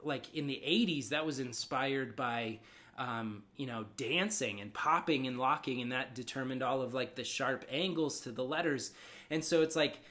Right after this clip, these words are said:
those forms are very, the way that they've approached them, whether they knew it at the time or not, they're following, um, a very similar, uh, like, path that a lot of other,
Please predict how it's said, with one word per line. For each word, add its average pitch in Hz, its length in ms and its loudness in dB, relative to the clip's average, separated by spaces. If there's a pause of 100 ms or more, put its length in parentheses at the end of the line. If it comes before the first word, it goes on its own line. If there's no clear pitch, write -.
(540)
those 208 280 6
forms 196 460 2
are 139 40 2
very, 165 280 4 (640)
the 156 100 0
way 165 260 6
that 185 160 0
they've 170 200 6
approached 175 380 2
them, 135 160 0
whether 143 240 2
they 127 160 0
knew 151 260 2
it 208 100 4
at 190 100 -2
the 170 80 -4
time 165 340 2
or 139 60 2
not, 135 420 4 (240)
they're 143 140 -2
following, 147 840 2 (380)
um, 127 460 -2
a 135 100 -4
very 139 520 0
similar, 147 1000 2 (440)
uh, 120 420 -2 (420)
like, 127 300 -4
path 170 500 6 (140)
that 139 140 -2
a 135 40 2
lot 131 280 4
of 139 120 -2
other, 131 460 2